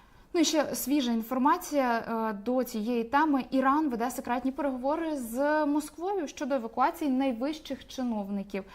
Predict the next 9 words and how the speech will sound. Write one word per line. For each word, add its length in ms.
пише 520
Іран, 360
е, 300
Iran 440
International, 540
посилаючись 520
на 60
власні 280
джерела. 360